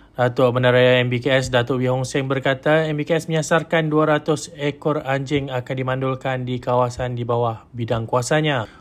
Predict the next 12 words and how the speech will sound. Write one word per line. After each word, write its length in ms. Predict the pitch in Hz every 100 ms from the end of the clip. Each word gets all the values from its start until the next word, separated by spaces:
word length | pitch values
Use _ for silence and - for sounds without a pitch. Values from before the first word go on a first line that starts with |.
| -
Ujarnya, 480 | 139 151 170 175 170
tanggungjawab 400 | 165 165 165 160
membendung 560 | 151 151 156 160 151 147
wabak 320 | 147 147 139
rabies 400 | 143 147 143 -
tidak 240 | 143 127
terletak 400 | 135 131 143 131
di 80 | 127
bahu 320 | 131 131 123
pihak 160 | 131 127
berkuasa 560 | 123 - 131 123 135
semata-mata 640 | 127 131 123 131 131 139